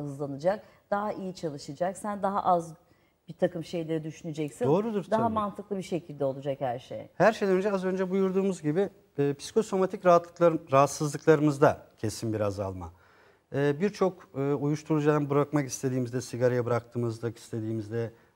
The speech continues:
Speaker 2: daha az yemek yediğim-, yemek istediğimizde, yani
Speaker 1: Sigarayı da
Speaker 2: zayıflamak için.
Speaker 1: bıraktırtıyor bu.
Speaker 2: E, tabii ki destekleyici bir yöntemdir. Yani siz otonom sinir sistemi kontrol altı.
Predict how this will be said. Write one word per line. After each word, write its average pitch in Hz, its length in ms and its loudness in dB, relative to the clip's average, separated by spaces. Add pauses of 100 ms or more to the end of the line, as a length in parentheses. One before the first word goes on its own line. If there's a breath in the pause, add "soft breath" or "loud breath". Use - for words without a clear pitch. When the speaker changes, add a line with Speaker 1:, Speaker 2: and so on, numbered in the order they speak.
Speaker 2:
daha 127 160 4
az 123 180 2
yemek 123 260 -2
yediğim-, 117 380 -2
yemek 117 280 -4
istediğimizde, 110 600 -4
yani 107 180 -2
Speaker 1:
Sigarayı 110 180 2
da 269 40 2
Speaker 2:
zayıflamak 233 320 -2
için. - 140 -8
Speaker 1:
bıraktırtıyor 147 340 -10
bu. 123 300 -10
Speaker 2:
E, - 20 -6
tabii 226 300 2
ki 135 140 -4
destekleyici 170 680 0
bir 196 40 -2
yöntemdir. 107 520 0
Yani 113 160 -4
siz 113 120 -12
otonom 127 300 -6
sinir 127 220 -8
sistemi 120 280 -8
kontrol 120 380 -2
altı. 113 220 0